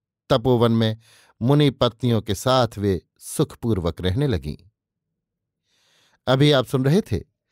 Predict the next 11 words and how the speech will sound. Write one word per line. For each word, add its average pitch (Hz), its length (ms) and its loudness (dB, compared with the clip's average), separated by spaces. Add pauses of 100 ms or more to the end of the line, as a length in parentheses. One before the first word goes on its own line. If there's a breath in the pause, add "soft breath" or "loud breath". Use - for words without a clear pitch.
(180)
सूर्यकांत 147 640 2
त्रिपाठी 127 480 -2
निराला 123 400 2
के 117 140 -4
लिखे 110 300 -2
उपन्यास 98 800 -2 (1120)
भक्त 135 420 -4
ध्रुव 123 420 0
का 147 180 -4 (920)
पंचम 147 440 2
परिच्छेद 117 720 -4